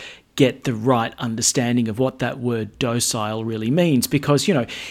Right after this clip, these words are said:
if we talk about an animal being docile, we probably think of them as being, you know, sort of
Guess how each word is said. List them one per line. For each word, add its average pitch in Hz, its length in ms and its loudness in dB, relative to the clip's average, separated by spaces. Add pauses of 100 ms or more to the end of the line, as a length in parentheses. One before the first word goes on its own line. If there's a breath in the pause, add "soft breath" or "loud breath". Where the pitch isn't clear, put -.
if 190 180 4
we 247 140 6
talk 202 320 6
about 127 280 4
an 131 160 0
animal 151 440 6
being 113 340 2
docile, 117 640 0
we 135 100 4
probably 120 460 0
think 135 260 0
of 120 120 -2
them 123 180 4
as 120 100 2
being, 127 400 4
you 131 80 2
know, 120 220 2
sort 131 240 0
of 110 120 -6